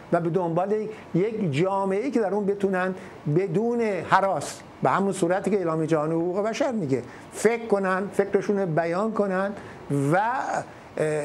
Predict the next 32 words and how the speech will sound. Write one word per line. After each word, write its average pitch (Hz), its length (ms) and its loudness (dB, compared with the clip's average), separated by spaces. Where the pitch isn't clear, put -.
عقاید 180 520 2
خودشون 233 300 2
رو 269 100 -2
ابراز 233 320 0
بکنن. 160 380 2
بنابراین 214 540 2
این 302 140 2
سیاست 190 500 2
ترور 175 420 2
و 175 80 4
اختناقی 165 540 2
در 160 160 2
جمهوری 156 560 0
اسلامی 156 440 0
هست، 233 260 0
این 269 300 2
سیاست 208 720 0
است 208 280 -2
که 196 280 2
مانع 202 460 2
از 226 200 0
این 247 140 0
می‌شه 220 220 0
که 196 240 0
مردم 180 420 2
در 170 180 0
پی 190 140 2
آزادی 165 460 2
باشن، 196 340 2
نه 208 140 0
اینکه 220 200 0
مردم 185 400 0